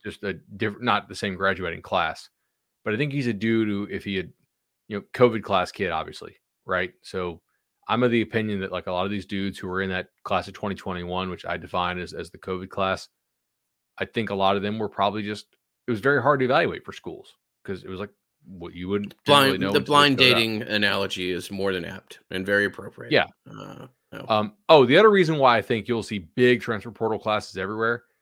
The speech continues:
Speaker 1: is because now there's no real limit on incoming players. You ju-, you're just limited by the eighty-five, which is why, like, F S U, I'm sure, had certain kids on its roster that it wasn't really sure should still be on its roster,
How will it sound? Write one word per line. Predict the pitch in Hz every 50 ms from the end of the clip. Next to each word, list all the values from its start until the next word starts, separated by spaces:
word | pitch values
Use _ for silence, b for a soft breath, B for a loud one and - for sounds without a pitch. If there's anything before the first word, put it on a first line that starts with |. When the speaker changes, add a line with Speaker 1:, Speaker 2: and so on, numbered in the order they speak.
| _ _ -
Speaker 1:
is | 117 101
because | 110 104 120 110 98
now | 110 123 127 131 127
there's | 120 110 92 107
no | 120 120
real | 120 113 117 113 110 107
limit | 107 110 110 107 98
on | - 98 101
incoming | 90 101 107 101 - 107 98 95 87
players. | - - 107 98 85 - - - -
You | 95
ju-, | 85 - 113 -
you're | 98 98 90
just | 95 -
limited | 101 101 98 95 95 85
by | 90 90 87
the | 87 87
eighty-five, | 87 85 80 82 _ - 80 73 78 - _ _ _ _ _ _ _ _ _ -
which | 104 101 -
is | 107 95
why, | 92 98 101 104 98 101 98 98
like, | 82 98 98 - -
F | 120 120 104
S | 139 110 - -
U, | 117 110 104 104
I'm | 95 92 92 95
sure, | - - - - 180 147 110 98 92 90 - _ _ _ _ _ _ _ _ _ _
had | - 101 95 -
certain | - 120 117 101 110
kids | 101 - 117 110 101 104
on | 104 98
its | 98 92 -
roster | 123 123 120 113 - - 104 98 92 92 _ _ _ _ _ _ -
that | 104 104
it | 104 98
wasn't | 120 120 113 120 113
really | 113 113 113 104
sure | - - 113 110 110 107
should | 101 - 110 95
still | - - 107 90
be | 82 - 98 95 104
on | 117 127
its | 131 123 -
roster, | 131 120 123 123 - - 151 139